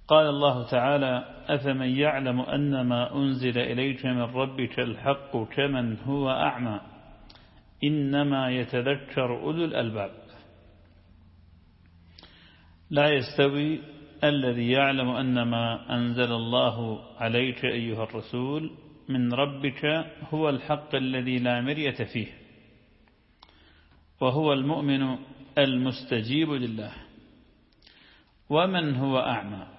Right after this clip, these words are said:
وهو الكافر غير المستجيب لله، إنما يعتبر ويتعظ بذلك أصحاب العقول السليمة. طبعا هنا ختمت الآية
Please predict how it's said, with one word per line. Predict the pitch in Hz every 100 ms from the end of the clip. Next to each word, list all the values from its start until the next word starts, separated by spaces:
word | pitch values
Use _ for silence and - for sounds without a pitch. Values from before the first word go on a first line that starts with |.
| - -
وهو | 127 113 120
الكافر | 113 107 - 143 151 147 160 160 - 123
غير | 123 131 131 123
المستجيب | 120 117 - 120 113 127 135 127
لله، | 120 107 104 - - - - - - - - - - - _
إنما | 170 170 143 131 117
يعتبر | 117 113 - - 151 143 147
ويتعظ | 143 117 113 110 - - 151 139 127
بذلك | 117 113 113 127 143 165 160 - - - - 123
أصحاب | 117 - - 147 147 139 123
العقول | 120 101 107 - 139 151
السليمة. | 151 - 139 135 113 101 - - - - - - - - - _ _ _ - _
طبعا | 131 123
هنا | 127 143 135 139 143 - - - -
ختمت | 139 131 120 110
الآية | 113 127 135 139 139